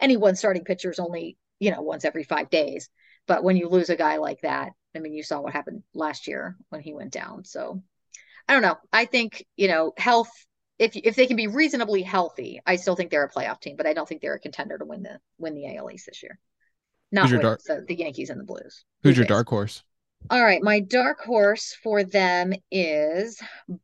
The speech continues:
Speaker 1: Brandon Lowe. And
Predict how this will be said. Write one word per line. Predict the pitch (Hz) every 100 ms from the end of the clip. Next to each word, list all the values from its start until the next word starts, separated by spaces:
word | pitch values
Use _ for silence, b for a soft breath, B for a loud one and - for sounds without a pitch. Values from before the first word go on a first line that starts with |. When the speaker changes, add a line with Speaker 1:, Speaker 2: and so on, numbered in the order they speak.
| _ _ _ 202
Speaker 1:
Brandon | 180 185 220 294 294 302 302 302 -
Lowe. | 190 196 196 156 - - - 196 B B _ _ _ _ _ _ _ _ _ _ - -
And | 185 175 175 175